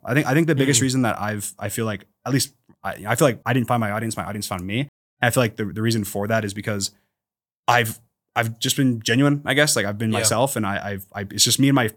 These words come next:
Speaker 1: best friends who I've, I've been playing Minecraft with for ten years that are playing Minecraft on YouTube. Wow, that's, you know, what a surprise. Um, and I think that people really connect to that and, and relate to that.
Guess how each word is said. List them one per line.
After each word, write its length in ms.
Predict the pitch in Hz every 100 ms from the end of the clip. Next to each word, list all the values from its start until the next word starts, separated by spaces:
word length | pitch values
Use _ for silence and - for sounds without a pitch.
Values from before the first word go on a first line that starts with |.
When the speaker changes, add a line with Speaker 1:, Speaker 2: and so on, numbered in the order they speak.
| _
Speaker 1:
best 180 | 127 -
friends 180 | 127
who 60 | 127
I've, 240 | 98 120
I've 140 | 117 110
been 100 | 113
playing 160 | 120
Minecraft 260 | 113 117 113
with 160 | 120 -
for 260 | 110 98 -
ten 160 | - 117
years 220 | 117 117
that 100 | 107
are 60 | 95
playing 280 | - 123 135
Minecraft 300 | 165 170 170
on 80 |
YouTube. 240 | 185 202 110
Wow, 240 | 139 120
that's, 260 | 101 - - _
you 100 | 107
know, 60 | 110
what 120 | 117
a 20 |
surprise. 420 | 123 - 143 104 - _ _ _ _
Um, 200 | 113 110
and 80 | 101
I 40 | 113
think 160 | 131
that 100 | 113
people 340 | 127 120 123 113
really 220 | 113 113
connect 480 | - 101 98 - -
to 60 | 123
that 300 | 113 120 -
and, 320 | 107 98 90
and 160 | 104 98
relate 220 | 98 98
to 80 | 117
that. 280 | 123 131